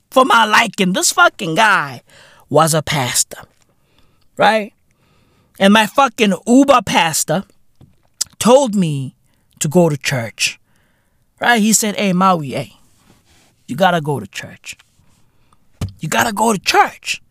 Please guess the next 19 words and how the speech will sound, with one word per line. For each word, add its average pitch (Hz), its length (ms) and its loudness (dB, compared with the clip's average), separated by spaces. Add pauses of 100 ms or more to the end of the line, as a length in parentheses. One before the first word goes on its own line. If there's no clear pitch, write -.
(580)
And 185 140 0
I 185 60 2
was 190 180 0
like, 190 220 -2
"But, 196 260 -4 (100)
uh, - 120 -12
do, 185 160 -6
do 185 160 -4
I 170 80 -2
look 175 320 -2
like 160 340 0
I 156 160 -4
need 156 680 -4
Jesus?" 208 440 -2
And 202 100 0
he 196 60 2
was 190 140 0
like, 185 200 -6
"Hey, 196 300 -2